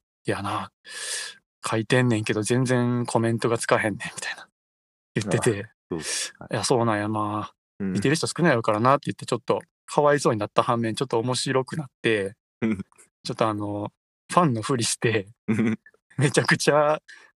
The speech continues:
Speaker 1: コメントいっぱい書いてあげたんですよね。
Speaker 2: <laughs> ほんまに言っとん？
Speaker 1: 匿名のふりで。
Speaker 2: マジか。
Speaker 1: ほん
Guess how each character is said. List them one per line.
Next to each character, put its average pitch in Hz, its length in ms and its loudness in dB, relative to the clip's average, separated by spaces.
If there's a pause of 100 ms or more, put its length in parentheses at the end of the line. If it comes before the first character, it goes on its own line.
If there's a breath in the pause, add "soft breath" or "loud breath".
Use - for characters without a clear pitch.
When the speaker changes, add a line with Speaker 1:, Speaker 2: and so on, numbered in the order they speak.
(260)
Speaker 1:
コ - 120 0
メ 156 120 2
ン 139 60 -4
ト 147 80 -2
い 117 40 -4
っ - 20 -20
ぱ 120 100 -4
い - 80 -4
書 113 80 -4
い 101 60 -8
て 127 80 -2
あ 131 40 0
げ 117 80 -4
た - 120 0
ん 117 40 -4
で 113 60 -4
す - 100 -4
よ 107 60 -6
ね。 113 80 -6
Speaker 2:
<laughs> - 440 0
ほ - 200 2
ん 180 60 0
ま 190 80 0 (140)
に 208 80 -4
言 202 80 0
っ - 20 -2 (180)
と 190 220 2
ん？ 139 80 -10 (840 loud breath)
Speaker 1:
匿 143 200 0
名 170 240 4
の 127 80 2
ふ 147 120 0
り 117 80 0
で。 107 160 -6 (560 loud breath)
Speaker 2:
マ 139 200 0
ジ 131 300 2
か。 87 80 -2
Speaker 1:
ほ - 60 -12
ん - 20 -20